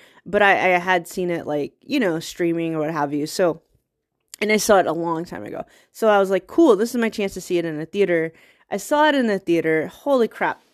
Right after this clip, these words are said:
last night. It was, it's such a brilliant movie. Um, I cried twice. <laughs>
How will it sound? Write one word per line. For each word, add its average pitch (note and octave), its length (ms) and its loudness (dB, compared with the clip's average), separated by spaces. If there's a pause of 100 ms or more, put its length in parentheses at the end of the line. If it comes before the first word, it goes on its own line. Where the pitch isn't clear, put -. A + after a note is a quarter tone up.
last D#3 260 -6
night. C#3+ 240 -8 (400)
It A3 100 4
was, A3 300 4
it's A#3 160 -6
such - 380 -6
a A#3 40 -6
brilliant F#3 380 -2
movie. E3 500 -2 (360)
Um, D#3 480 -4 (440)
I A3+ 120 4
cried B3+ 340 4
twice. B3 500 2
<laughs> - 60 -2